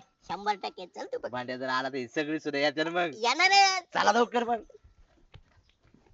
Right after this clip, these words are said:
Speaker 1: ए, अ,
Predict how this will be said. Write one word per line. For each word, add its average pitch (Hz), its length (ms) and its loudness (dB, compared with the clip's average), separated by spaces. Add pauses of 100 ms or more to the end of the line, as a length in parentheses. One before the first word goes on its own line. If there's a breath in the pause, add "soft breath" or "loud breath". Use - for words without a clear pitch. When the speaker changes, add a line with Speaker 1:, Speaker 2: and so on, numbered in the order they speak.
(2500)
Speaker 1:
ए, 196 120 -8 (440)
अ, - 40 -20